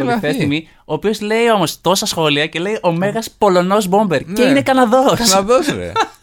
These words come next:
Speaker 2: <laughs> Δεν είναι το πολωνικό σφυρί ο Γκόρτατ.
Speaker 1: <laughs> Ε, ο Σοκράτης λέει σειρά τον Μάρι Μίτσελ, και αυτή η πολύ καλή στιγμή, αλλά
Speaker 2: Καλή, αλλά όχι
Speaker 1: δεν
Speaker 2: κορυφαία,
Speaker 1: ήταν η
Speaker 2: το
Speaker 1: κορυφαία.
Speaker 2: ξέρουμε.
Speaker 1: Άρα συμφωνούμε στο ότι
Speaker 2: Ναι,
Speaker 1: δεν
Speaker 2: και εγώ
Speaker 1: είναι.
Speaker 2: το Game
Speaker 1: Ωραία.
Speaker 2: five.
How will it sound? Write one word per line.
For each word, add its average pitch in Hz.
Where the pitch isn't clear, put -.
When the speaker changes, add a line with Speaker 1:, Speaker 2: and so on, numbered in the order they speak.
Speaker 2:
<laughs> -
Δεν 220
είναι 247
το 202
πολωνικό 160
σφυρί 127
ο 120
Γκόρτατ. 127
Speaker 1:
<laughs> -
Ε, 135
ο 135
Σοκράτης 156
λέει 190
σειρά 175
τον 170
Μάρι 156
Μίτσελ, 139
και -
αυτή 117
η 135
πολύ 120
καλή 92
στιγμή, 107
αλλά 196
Speaker 2:
Καλή, 131
αλλά 127
όχι 127
Speaker 1:
δεν -
Speaker 2:
κορυφαία, 147
Speaker 1:
ήταν 104
η 95
Speaker 2:
το 90
Speaker 1:
κορυφαία. 85
Speaker 2:
ξέρουμε. 113
Speaker 1:
Άρα 139
συμφωνούμε 143
στο 143
ότι 131
Speaker 2:
Ναι, 123
Speaker 1:
δεν 110
Speaker 2:
και 120
εγώ 120
Speaker 1:
είναι. 120
Speaker 2:
το 117
Game 110
Speaker 1:
Ωραία. 101
Speaker 2:
five. -